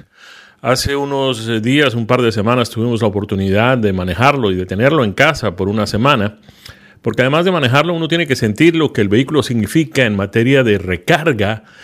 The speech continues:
Eh, la verdad es que vino con el sistema de carga de ciento diez voltios y es eterno el, eh, el, el tiempo que tarda el vehículo para cargarse. Les voy a decir, lo puse a cargar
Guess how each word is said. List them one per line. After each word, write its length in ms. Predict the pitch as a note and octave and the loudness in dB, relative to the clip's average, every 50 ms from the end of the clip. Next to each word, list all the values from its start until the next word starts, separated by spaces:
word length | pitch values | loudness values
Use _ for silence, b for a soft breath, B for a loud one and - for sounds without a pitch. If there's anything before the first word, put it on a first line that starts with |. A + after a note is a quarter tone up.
| B B B B B B | B B B B B B
Eh, 600 | - A2+ A2 A2+ A2 A2 A2+ A2 A2 A2+ A2+ G#2 G#2 G2+ B B B B B B B B B - | 0 2 4 4 4 4 4 4 4 2 0 -2 -4 -10 B B B B B B B B B -2
la 160 | B2 A#2 A2+ | 2 2 4
verdad 400 | A2+ G#2+ A#2 C#3 D#3 F3+ G3 F3+ | 4 4 4 4 2 2 2 -2
es 160 | E3+ D3 - | -2 -4 -4
que 320 | - - F#3 F#3 - - - | -2 0 0 0 -2 -8 -10
vino 540 | - A2+ G#2+ B2 C#3 D#3+ E3 E3+ E3+ D3+ C3 | -6 -2 0 2 2 2 2 2 0 -2 -2
con 260 | - - C3 A#2+ A2+ | -2 0 2 2 4
el 180 | A#2 A2+ A2 A2 | 4 2 2 2
sistema 380 | G#2+ B2 A2 - C#3 C#3+ D3+ D3+ | 0 -4 -4 -2 -2 0 0 0
de 120 | B2+ A2+ | 0 0
carga 280 | - C3+ C3 C#3+ C#3 B2 | 2 2 2 2 2 2
de 80 | G#2+ | 0
ciento 440 | - - - C#3 D3 D3 C3+ C#3+ C3 | 0 -2 0 0 0 0 2 2 2
diez 280 | A#2+ B2 C3 B2 A2+ A#2+ | 2 4 2 2 2 2
voltios 560 | B2+ C3 G#2 F#2 F2+ G2 F#2 F#2+ G#2 - - B B B B B B B B B B B B _ - | 4 4 4 2 0 -2 -2 -2 -2 -6 -12 B B B B B B B B B B B B _ -2
y 280 | - B2+ A#2+ A#2+ B2+ | 2 4 4 6 6
es 120 | D3 D3+ - | 4 4 2
eterno 540 | D#3 - - D3 D3+ D#3+ C3 G2+ E2 D2+ _ _ _ - | 0 -2 -2 -2 -2 -2 -4 -6 -10 -12 _ _ _ -10
el, 320 | - G2 G2 G2 F#2+ F#2+ | -6 -4 -2 -2 -2 -2
eh, 340 | F#2+ F#2+ F#2 F#2 F#2 F#2 F2+ | -2 -2 -2 -2 -4 -4 -4
el, 240 | G2 F#2 G2 G2+ G2 | -4 -4 -4 -4 -4
el 300 | G2 F#2 F#2 F#2 F2+ F2 | -2 -2 -2 -2 -2 0
tiempo 320 | - A#2+ C3 C3+ C3 B2+ | 2 2 2 2 0 -2
que 120 | G#2+ G#2 F#2 | -2 -2 -4
tarda 540 | - _ _ - - C#3 D#3 D3+ B2 A2 | -4 _ _ 0 2 2 2 2 0 -2
el 80 | G2+ F#2+ | -2 0
vehículo 420 | F#2 F#2+ G#2 A#2 A2 B2+ B2 G#2+ | 0 -2 -2 -2 -2 -4 -4 -2
para 220 | F#2 G2 F#2 F#2 E2+ | -2 -4 -6 -6 -6
cargarse. 800 | - F#2+ F#2 A2+ C#3+ F3+ F3+ D3+ C3 - - F#2 D#2+ E2+ - - | -6 -6 -4 0 2 2 2 0 -2 -8 -8 -8 -8 -8 -8 -8
Les 220 | F#2+ F#2+ G2+ F#2+ | -6 -4 -4 -2
voy 160 | G2 A#2+ C#3 | 0 0 0
a 40 | D3+ | 2
decir, 300 | C#3 A#2+ D3 D#3 D#3+ C#3+ | 0 0 0 0 0 0
lo 220 | B2 G2+ G2 F#2 - | 2 0 0 0 2
puse 300 | - E3+ F#3+ - G#3 G3+ | 2 2 2 2 0 -2
a 100 | F3+ - | 0 0
cargar 560 | D3+ C3+ A#2+ A2 A2+ G#2 A2+ C#3 C#3 - | 0 0 2 4 4 4 4 2 -2 -8